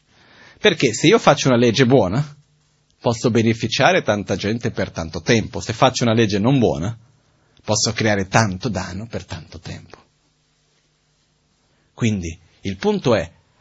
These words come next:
avere un obiettivo di fare qualcosa che lasci agli altri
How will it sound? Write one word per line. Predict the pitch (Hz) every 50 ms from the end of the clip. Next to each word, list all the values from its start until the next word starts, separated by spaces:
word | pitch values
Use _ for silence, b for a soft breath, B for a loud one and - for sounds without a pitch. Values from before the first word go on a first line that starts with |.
| _
avere | - 120 120 135 196 196 170 131 127 127 -
un | 151 147 131
obiettivo | 131 127 117 110 113 107 98 - - 151 156 151 117 107 104
di | 95 101 113 113 -
fare | - - - - - 175 156 143 120 113
qualcosa | - 107 101 101 98 - - 185 185 185 185 - 156 156
che | - - 113
lasci | 110 123 156 180 185 160 - - - - - 98 -
agli | - 101 92 92 101
altri | 117 135 160 175 180 180 - - 208 196 -